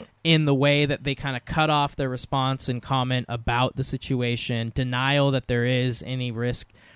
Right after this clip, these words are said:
ri-, rise in radiation. And then they recently shut off, uh, these, like,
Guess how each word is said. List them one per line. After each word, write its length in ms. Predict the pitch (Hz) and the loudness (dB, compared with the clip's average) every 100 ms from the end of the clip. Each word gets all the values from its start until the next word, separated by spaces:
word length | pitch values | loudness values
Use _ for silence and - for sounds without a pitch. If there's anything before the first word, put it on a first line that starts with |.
| _ | _
ri-, 240 | 120 135 - | 0 0 0
rise 560 | 113 - 117 131 131 131 | -6 -6 0 2 2 2
in 80 | 123 | 0
radiation. 580 | 123 117 131 - 98 101 - - | 0 0 0 -2 -6 -8 -16 -6
And 100 | 143 | 2
then 80 | 170 | 4
they 120 | 175 | 4
recently 480 | 151 180 202 175 151 | 2 2 0 -2 -2
shut 340 | 135 - 151 143 | -4 0 2 2
off, 460 | 143 135 131 - - _ _ - | 2 2 0 -8 -20 _ _ -4
uh, 360 | 135 131 127 113 | 2 2 2 0
these, 300 | 135 127 127 | -4 -4 -4
like, 400 | 127 123 117 | -2 -2 -4